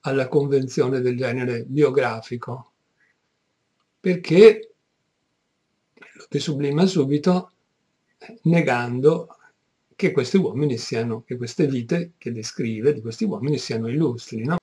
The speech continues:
Quindi non illustri i suoi personaggi.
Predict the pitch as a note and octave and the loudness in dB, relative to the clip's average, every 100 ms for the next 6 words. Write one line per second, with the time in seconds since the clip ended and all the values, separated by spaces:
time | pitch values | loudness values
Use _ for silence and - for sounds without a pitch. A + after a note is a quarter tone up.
0 | _ - A#2+ B2 A#2 D#3+ D3+ B2 A2+ A2+ | _ -10 -6 -4 0 2 2 2 -4 -4
1 | A#2 - - - G#2 - _ A#2+ - A2 | -6 -8 -14 -12 -12 -14 _ -12 -6 -6
2 | A#2+ A2+ - A#2 G2+ G#2+ G#2+ | -6 -8 -8 -10 -12 -16 -20